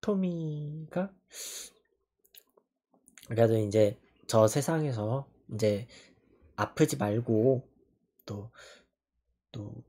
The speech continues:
이제 그 다저스를, 그곳에서 또 수호해주기를, 뭐, 그렇게 다저스 팬들은 아마 기도를 할 것 같아요.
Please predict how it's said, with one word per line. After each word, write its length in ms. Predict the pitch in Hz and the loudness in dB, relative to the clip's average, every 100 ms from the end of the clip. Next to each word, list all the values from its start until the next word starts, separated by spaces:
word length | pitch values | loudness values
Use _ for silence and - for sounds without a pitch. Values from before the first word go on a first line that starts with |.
| _ - | _ -16
이제 280 | 101 - - _ _ _ _ _ _ _ _ _ _ _ _ _ _ _ _ _ _ _ _ _ _ _ _ _ _ _ _ _ - - _ _ | -12 -10 -12 _ _ _ _ _ _ _ _ _ _ _ _ _ _ _ _ _ _ _ _ _ _ _ _ _ _ _ _ _ -20 -20 _ _
그 380 | - 98 98 - _ | -14 -12 -12 -16 _
다저스를, 760 | - 107 127 - 117 101 120 233 - _ _ _ _ | -2 2 2 2 0 2 -2 -4 -12 _ _ _ _
그곳에서 640 | 110 104 104 95 - 190 | -4 -2 -2 -4 -4 -4
또 220 | 190 202 208 | -2 -2 -2
수호해주기를, 920 | - 220 202 185 - - 196 180 - _ _ _ _ _ - - _ - - - - _ _ | -4 -2 -2 -4 -6 -6 -4 -6 -10 _ _ _ _ _ -16 -16 _ -20 -20 -20 -20 _ _
뭐, 340 | 104 95 92 - _ _ _ - | -10 -8 -8 -12 _ _ _ -10
그렇게 260 | 107 120 | -6 -6
다저스 400 | - 101 104 - | -4 -6 -6 -6
팬들은 440 | - 135 131 113 107 | -6 -2 -2 -4 -6
아마 220 | 104 104 98 | -8 -8 -4
기도를 300 | 110 110 113 | -4 -4 -6
할 80 | 139 | -6
것 120 | 160 | -8
같아요. 500 | 147 - 151 143 | -10 -12 -10 -10